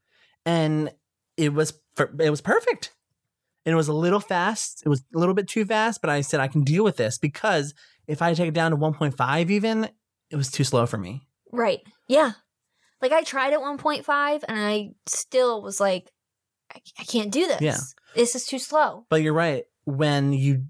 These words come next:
Speaker 1: have a faster speed with this book, you were s-, able to hear the emotion, the excitement, the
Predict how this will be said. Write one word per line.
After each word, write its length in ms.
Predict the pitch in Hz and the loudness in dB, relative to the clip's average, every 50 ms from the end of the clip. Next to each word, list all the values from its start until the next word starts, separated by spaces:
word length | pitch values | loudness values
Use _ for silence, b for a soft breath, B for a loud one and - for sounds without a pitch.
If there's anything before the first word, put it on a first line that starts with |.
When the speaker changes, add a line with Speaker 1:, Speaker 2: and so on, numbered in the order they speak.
| _ _ _ _ - | _ _ _ _ -12
Speaker 1:
have 300 | 147 131 - 175 160 143 | -8 -2 0 2 2 2
a 80 | 135 | 0
faster 360 | 123 - 156 143 139 - - | 0 0 0 0 0 0 -4
speed 320 | - - - - 160 151 139 | -6 -6 -2 0 0 0 0
with 140 | 135 135 123 | 0 0 2
this 180 | 135 127 - | 2 0 0
book, 260 | - - 156 135 123 - | 2 2 2 2 2 0
you 180 | 175 147 143 139 | -2 -2 0 2
were 140 | 135 135 131 | 2 2 0
s-, 120 | - - - | 0 -2 0
able 240 | - 143 143 131 135 | 2 2 2 2 2
to 80 | 131 135 | -2 -4
hear 380 | 120 - 156 143 139 135 135 | -4 -2 0 2 2 2 2
the 80 | 127 131 | 2 0
emotion, 600 | 123 120 120 113 113 - - 123 110 107 117 127 b b b b b b - | 0 2 2 2 0 0 -2 -2 -2 -2 -2 -4 b b b b b b -4
the 260 | - 131 127 123 - - | 0 0 2 0 0 -4
excitement, 840 | - - - - - 151 143 123 - 113 123 120 120 120 104 120 - - | -6 -6 -4 -2 0 0 0 0 -2 -2 -2 0 0 0 -2 -4 -4 0
the 440 | 135 127 120 120 120 120 104 113 | 0 2 2 2 0 0 -2 -6